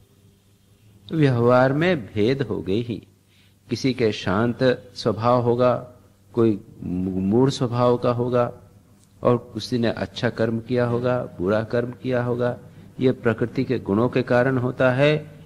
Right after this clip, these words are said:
इसलिए उनकी न तो स्तुति करनी चाहिए और नंदा-, निंदा नहीं करना चाहिए।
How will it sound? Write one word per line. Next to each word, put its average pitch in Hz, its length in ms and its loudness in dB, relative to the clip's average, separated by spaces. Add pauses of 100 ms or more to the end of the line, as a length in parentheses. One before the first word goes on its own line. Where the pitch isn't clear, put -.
(200)
इसलिए 143 840 4 (320)
उनकी 113 300 0
न 101 140 0
तो - 160 -4
स्तुति 127 380 -6
करनी 139 320 0
चाहिए 151 760 0 (100)
और 107 160 0
नंदा-, 101 480 -2
निंदा 90 320 -4
नहीं 90 240 -6
करना 101 340 -6
चाहिए। 95 520 -4